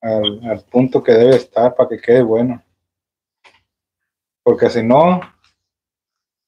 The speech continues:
se bofea el pan, se, se hace como una, una bomba así nada más por dentro.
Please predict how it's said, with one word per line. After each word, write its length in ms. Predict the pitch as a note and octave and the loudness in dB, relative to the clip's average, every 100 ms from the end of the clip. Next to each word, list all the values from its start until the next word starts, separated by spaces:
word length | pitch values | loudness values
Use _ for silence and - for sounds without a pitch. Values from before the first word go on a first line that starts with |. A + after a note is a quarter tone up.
| _ | _
se 140 | - | -6
bofea 520 | A#2+ A#2 A2 - C3 C#3 | 0 0 0 2 4 4
el 100 | - | 0
pan, 300 | B2 C3+ B2+ | -2 -2 -6
se, 340 | B2 A2 G2+ - - - - _ _ _ _ _ _ _ _ _ _ | -6 -6 -6 -12 -20 -18 -18 _ _ _ _ _ _ _ _ _ _
se 140 | _ B2+ | _ 0
hace 240 | B2 C#3+ | 2 2
como 340 | - A#2 A2 G#2 | 0 0 0 0
una, 540 | A#2+ C3 B2+ G#2 - _ _ _ _ _ _ | 2 2 2 0 -8 _ _ _ _ _ _
una 180 | A#2+ C3+ | -2 0
bomba 380 | A#2+ G#2+ B2+ B2 | 2 0 0 0
así 180 | A#2+ B2 | 0 -2
nada 160 | B2 | 0
más 240 | B2 B2 A#2 | 0 0 -2
por 140 | B2 | -2
dentro. 320 | A#2 A#2+ C3 | -2 -2 -4